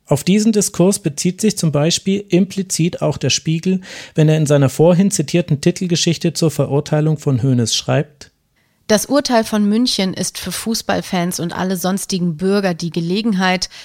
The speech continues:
Speaker 2: kurz innezuhalten und die Schönheit des Rechtsstaats zu bewundern. Denn es gilt gerade das Klischee nicht mehr, dass immer nur die Kleinen gehängt werden, während man die Großen laufen lässt.
Speaker 1: Aber kann man das so generell sagen?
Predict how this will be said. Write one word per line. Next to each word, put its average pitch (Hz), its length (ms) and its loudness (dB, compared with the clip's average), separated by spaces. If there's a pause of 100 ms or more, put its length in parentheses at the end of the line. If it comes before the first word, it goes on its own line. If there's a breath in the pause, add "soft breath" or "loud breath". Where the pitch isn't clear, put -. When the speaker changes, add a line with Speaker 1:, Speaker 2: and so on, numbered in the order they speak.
(180 loud breath)
Speaker 2:
kurz 285 400 0
innezuhalten 196 960 0
und 180 220 -4
die 170 100 -4
Schönheit 233 720 -2
des 220 220 -6
Rechtsstaats - 720 -6
zu 151 160 -6
bewundern. 156 580 -4 (580 loud breath)
Denn 226 140 2
es 233 160 -2
gilt 277 260 0
gerade 208 380 2
das 190 220 0
Klischee 220 500 0
nicht 220 260 -2
mehr, 190 380 0 (240 soft breath)
dass - 260 -4
immer 226 280 2
nur 214 120 2
die 214 100 -4
Kleinen 202 480 0
gehängt 156 440 -4
werden, 156 400 -4 (180)
während 175 280 -2
man 175 160 -2
die 165 100 -6
Großen 165 420 -4
laufen 160 340 -2
lässt. - 420 -10 (540)
Speaker 1:
Aber 143 180 2
kann 143 180 4
man 196 160 4
das 208 180 0
so 160 120 -4
generell 151 480 2
sagen? 156 560 -2